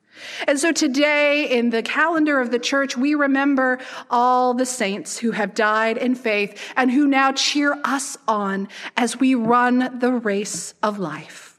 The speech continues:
These folks lived through hardships. They passed the legacy of faith from one generation to the next until that faith came to us.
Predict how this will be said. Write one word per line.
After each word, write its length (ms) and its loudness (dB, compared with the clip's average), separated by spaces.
These 240 2
folks 360 0
lived 260 2
through 200 -2
hardships. 800 0
They 120 2
passed 420 0
the 80 2
legacy 520 2
of 100 2
faith 320 0
from 240 0
one 320 4
generation 680 0
to 140 -4
the 140 2
next 440 0
until 400 2
that 220 2
faith 560 -4
came 580 -4
to 220 -6
us. 520 -14